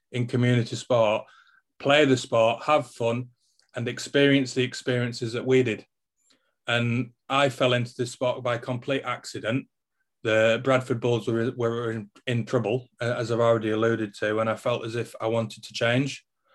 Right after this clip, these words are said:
And I got this change, and I watched a video. Uh, it's the Transforming Lives video. If you put goal ball Transforming Lives into Google, you'll find it.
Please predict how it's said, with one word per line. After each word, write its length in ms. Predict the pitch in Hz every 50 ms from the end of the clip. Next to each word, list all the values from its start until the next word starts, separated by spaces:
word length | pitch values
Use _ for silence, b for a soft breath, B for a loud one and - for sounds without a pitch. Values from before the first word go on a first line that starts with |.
| b b b b b b b b _ _ _ _ _ -
And 140 | 113 113 120
I 20 |
got 220 | 113 131 139 139 131
this 160 | 120 107 -
change, 600 | - - 123 117 113 113 113 113 110 104 - - - _ _ _ _ _ -
and 120 | 127 123
I 40 | 117
watched 320 | 120 139 - 123 - - 120
a 20 |
video. 560 | 104 127 127 131 135 127 117 113 110 - - _ _ _ _ _ _ _ _ -
Uh, 440 | 117 110 110 110 110 110 107 104 104 - -
it's 240 | - 127 123 - -
the 160 | - 127 120 123 - - - -
Transforming 640 | - 156 156 139 127 - 135 131 127 123 120 120
Lives 320 | 117 117 117 113 107 104
video. 260 | 107 113 107 117 113 110
If 140 | 98 -
you 40 | 127
put 200 | 120 165 139 135
goal 220 | 143 139 135 131 123
ball 220 | 123 120 117 117
Transforming 600 | 120 - 120 117 113 - - 120 117 117 117 113
Lives 460 | 107 104 107 107 107 101 - - - -
into 240 | 135 117 113 - 110
Google, 380 | 101 107 107 107 98 113 107
you'll 160 | 110 110 104 101
find 340 | - 110 104 104 104 101
it. 140 | 101 107 -